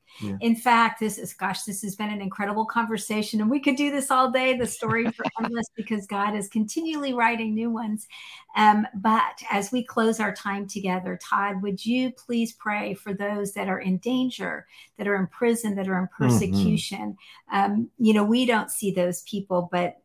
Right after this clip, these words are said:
Speaker 2: every soul is seen by Jesus. And we know they're not alone because God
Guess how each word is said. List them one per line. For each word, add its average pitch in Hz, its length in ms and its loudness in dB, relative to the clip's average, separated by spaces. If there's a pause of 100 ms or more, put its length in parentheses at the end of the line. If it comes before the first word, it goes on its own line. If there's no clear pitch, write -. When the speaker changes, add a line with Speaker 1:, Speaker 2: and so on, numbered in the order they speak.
(120)
Speaker 2:
every 202 280 0
soul 190 340 0
is 180 120 -2
seen 196 240 -2
by 185 160 -2
Jesus. 175 720 -4
And 190 100 0
we 196 140 2
know 226 260 2
they're 269 160 0
not 185 180 2
alone 196 340 -2
because 196 500 -4
God 202 180 0